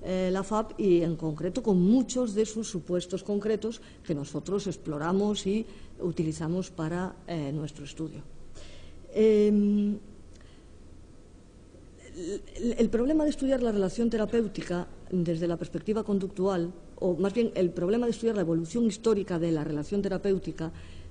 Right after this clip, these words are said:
eh, y llegar a la perspectiva conductual, es que, eh, apenas hay textos que hagan un análisis funcional de la relación terapéutica. Eh,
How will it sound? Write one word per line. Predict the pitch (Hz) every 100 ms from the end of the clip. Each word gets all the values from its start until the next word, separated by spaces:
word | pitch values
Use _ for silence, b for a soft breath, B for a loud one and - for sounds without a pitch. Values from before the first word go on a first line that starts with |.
| -
eh, | 185 175 -
y |
llegar | 165 160 180 202
a |
la | 160
perspectiva | 156 160 160 160 180
conductual, | 180 185 180 - 185 180 175 B B B B
es | 208 208
que, | 240 233 - - -
eh, | 190 185 -
apenas | 170 - 277 269 202 -
hay | 202 202
textos | 202 233 - - 170 180 - B B -
que | 180
hagan | 180 208 202
un | 196
análisis | 160 175 233 240 180 165
funcional | 170 156 165 165 156
de | 151
la | 156
relación | 156 151 160
terapéutica. | - 143 147 143 - - - B B B -
Eh, | 180 175 175